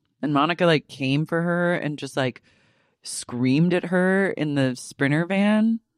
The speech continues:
Was like, "You are your mom."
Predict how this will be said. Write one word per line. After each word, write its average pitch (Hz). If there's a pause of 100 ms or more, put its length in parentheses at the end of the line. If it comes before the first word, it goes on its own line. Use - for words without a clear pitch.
(520)
Was 156
like, 156 (120)
"You 175
are 156 (240)
your 127
mom." -